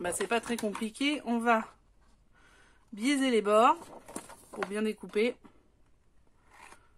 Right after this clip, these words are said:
Voilà, on fait jamais pile poil parce que sinon, il va y avoir un jour et c'est moche.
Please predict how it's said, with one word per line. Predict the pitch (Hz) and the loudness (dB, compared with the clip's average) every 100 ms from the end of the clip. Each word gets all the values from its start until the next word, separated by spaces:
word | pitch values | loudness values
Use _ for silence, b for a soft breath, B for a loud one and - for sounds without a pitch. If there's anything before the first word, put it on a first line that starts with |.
| _ | _
Voilà, | 202 190 | -2 -2
on | - | -2
fait | 196 254 247 | -4 -2 0
jamais | 240 262 269 285 269 - | 2 4 4 4 0 -6
pile | 285 262 | -6 -6
poil | - 269 277 | -2 0 0
parce | 294 226 - | -2 -6 -4
que | 233 | -8
sinon, | 214 240 240 285 | -6 -2 0 0
il | 247 | 0
va | 208 | -2
y | |
avoir | 208 214 | -2 -2
un | 202 202 | -2 -4
jour | 202 226 254 - | -2 -2 -2 -2
et | 233 | -6
c'est | 254 | -4
moche. | 233 175 - - | -4 -4 -6 -12